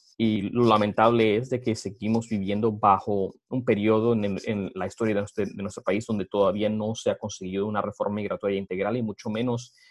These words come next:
algún proyecto de ley que pueda acoger a los soñadores o los dreamers, este, bajo, eh, el tipo de beneficio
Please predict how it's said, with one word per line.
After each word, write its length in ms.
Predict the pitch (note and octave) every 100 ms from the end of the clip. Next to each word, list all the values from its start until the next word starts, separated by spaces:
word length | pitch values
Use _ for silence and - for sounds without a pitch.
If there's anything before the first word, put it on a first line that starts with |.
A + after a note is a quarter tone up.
| _ -
algún 220 | A2 A#2+
proyecto 380 | A#2+ A2+ - A#2+
de 80 |
ley 240 | G#2 G2+ G#2
que 120 | B2+
pueda 300 | - A2 G#2+
acoger 520 | A2+ G2 - G#2+ G#2 A#2+ _ -
a 80 | G2
los 160 | G#2
soñadores 420 | - F#2+ A2 B2+ A#2+
o 40 |
los 140 | F2+
dreamers, 560 | G#2+ A2 A2 G2 - - _ _ _
este, 440 | G#2+ G2+ - G#2 F#2+ G2+
bajo, 500 | G#2+ G#2 - G#2 F#2+ _ _ _ _
eh, 200 | G#2+ F#2
el 120 | G#2
tipo 240 | - G#2 A#2
de 100 | G#2+
beneficio 640 | F#2 F2+ - G#2+ - F2+